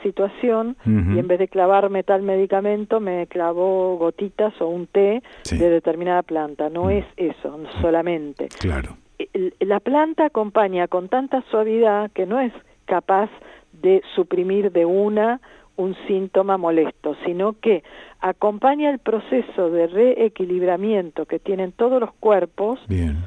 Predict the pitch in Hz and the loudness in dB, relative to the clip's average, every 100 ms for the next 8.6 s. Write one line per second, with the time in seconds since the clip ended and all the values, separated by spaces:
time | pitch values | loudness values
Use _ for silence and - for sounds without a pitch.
0 | - _ _ 240 254 262 214 220 254 269 | -12 _ _ 4 4 4 2 4 6 6
1 | 277 196 202 254 - 262 233 226 226 247 | 4 0 0 -2 -2 -2 -2 0 0 0
2 | 269 - 233 233 214 - 247 247 226 226 | -2 -4 0 0 0 -2 -2 -2 0 0
3 | 208 196 202 202 233 240 220 214 226 214 | 0 -2 -2 0 0 -2 0 0 0 -4
4 | 165 170 226 233 - - - _ _ 202 | -6 2 4 2 -4 -20 -20 _ _ 2
5 | 220 220 _ 233 220 220 - _ _ _ | 2 0 _ 2 4 2 -2 _ _ _
6 | _ _ _ 170 175 170 - - 185 175 | _ _ _ -2 0 0 -4 -10 -14 -12
7 | 170 170 170 165 - 175 185 185 190 - | -12 -12 -14 -10 0 0 2 0 0 2
8 | 214 - 269 240 262 | 0 2 2 4 0